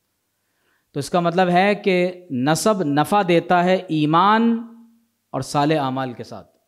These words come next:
अगर हम सिर्फ ये गुमान करते रहें कि जनाब मेरा ताल्लुक़ किसी बहुत आला तरीन नसब से है और हमारे आमाल दुरुस्त ना हो,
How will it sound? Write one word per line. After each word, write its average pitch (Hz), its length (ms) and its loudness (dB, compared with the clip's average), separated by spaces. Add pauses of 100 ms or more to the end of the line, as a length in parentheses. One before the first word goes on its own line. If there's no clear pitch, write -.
(1080)
अगर 156 200 -4
हम 170 140 -6
सिर्फ 196 280 -6
ये 202 100 0
गुमान 165 380 -2
करते 180 280 -4
रहें 175 240 -4
कि 180 80 -8
जनाब 160 340 -4
मेरा 151 340 0
ताल्लुक़ 156 440 -2
किसी 143 280 -8
बहुत 143 320 -2 (100)
आला 156 240 0
तरीन 156 360 -4
नसब 160 260 -2
से 151 180 -2
है 139 180 0 (1160)
और 135 100 -4
हमारे 151 320 0 (100)
आमाल 147 360 2
दुरुस्त 160 340 -2
ना 156 100 0
हो, 143 180 -2